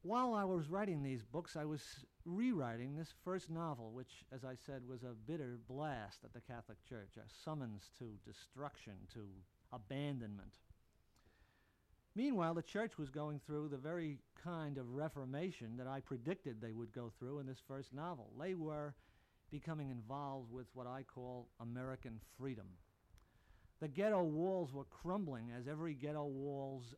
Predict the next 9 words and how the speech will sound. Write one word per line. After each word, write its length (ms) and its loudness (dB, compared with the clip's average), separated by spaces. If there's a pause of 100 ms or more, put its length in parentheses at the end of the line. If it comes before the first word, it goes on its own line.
eventually 540 -2
crumble 540 -4
in 160 -2
this 120 -4 (420)
country, 360 -6 (840)
because 220 2
freedom 560 0
is 80 0 (380)
an 100 -6